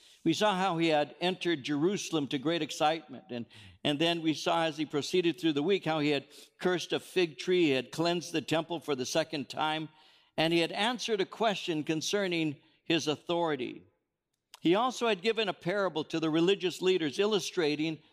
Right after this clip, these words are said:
their rejection of him. You see, by doing this, he had provoked even greater opposition by those rejecting him, and they began to barrage him with various questions.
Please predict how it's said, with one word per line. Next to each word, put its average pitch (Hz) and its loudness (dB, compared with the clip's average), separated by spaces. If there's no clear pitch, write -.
their 160 2
rejection 151 -2
of 139 0
him. 123 -2
You - 0
see, - 2
by 156 2
doing 208 0
this, 185 -2
he 170 2
had 151 0
provoked 160 -2
even 180 -2
greater 185 0
opposition 170 -2
by 185 2
those 147 -2
rejecting 165 0
him, 143 -2
and 165 0
they 175 4
began 185 0
to 208 -2
barrage 165 0
him 123 -4
with 135 0
various 165 0
questions. 135 -6